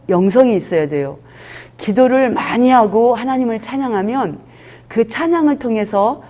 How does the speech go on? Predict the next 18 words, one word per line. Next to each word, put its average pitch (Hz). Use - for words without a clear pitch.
하나님께 269
영광이지만 180
또 190
듣는 214
많은 208
이들에게 185
감동을 214
주거든요. 143
또 170
마음의 202
움직임이 202
있어요. 143
근데, 185
어, 139
기도 202
없이 214
드리는 196
찬양은 214